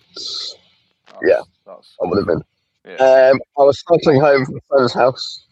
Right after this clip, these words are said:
Speaker 1: Mm.
Speaker 2: It was pretty windy. There was a bit of a storm going on. Um, this fence panel decided it didn't want to be attached anymore.
Speaker 1: <laughs>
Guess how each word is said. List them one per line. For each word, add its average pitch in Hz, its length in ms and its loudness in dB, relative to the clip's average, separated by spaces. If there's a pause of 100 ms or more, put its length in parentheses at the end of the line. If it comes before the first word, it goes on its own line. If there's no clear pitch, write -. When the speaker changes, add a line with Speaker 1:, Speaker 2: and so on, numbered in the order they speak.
Speaker 1:
Mm. 101 400 -20
Speaker 2:
It 127 120 4
was 156 120 0
pretty 196 240 2
windy. 151 500 4
There 151 120 2
was 151 100 -4
a - 20 -12
bit 202 120 -2
of 139 40 -2
a 131 60 2
storm 139 420 2
going 123 200 4
on. 123 340 2 (180)
Um, 120 400 2 (480)
this 135 120 0
fence - 360 -2
panel 131 320 2
decided 127 460 2
it 123 40 2
didn't 131 160 2
want 127 120 4
to 113 40 2
be 120 80 4
attached - 500 -2
anymore. 107 420 0 (360)
Speaker 1:
<laughs> 208 80 -12